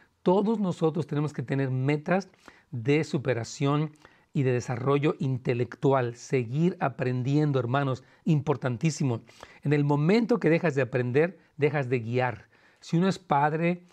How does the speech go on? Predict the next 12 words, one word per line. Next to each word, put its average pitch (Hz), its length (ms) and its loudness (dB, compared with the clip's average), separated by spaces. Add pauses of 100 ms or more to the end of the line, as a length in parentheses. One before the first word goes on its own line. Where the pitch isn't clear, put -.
(100)
si - 140 -6
uno 147 120 0
es 131 80 -2
esposo, 156 760 0 (140)
si - 160 -6
uno 139 100 0
es 127 160 -6
líder, 147 480 0
si - 80 -10
uno 147 120 0
es 143 80 -6
empresario, 131 800 -2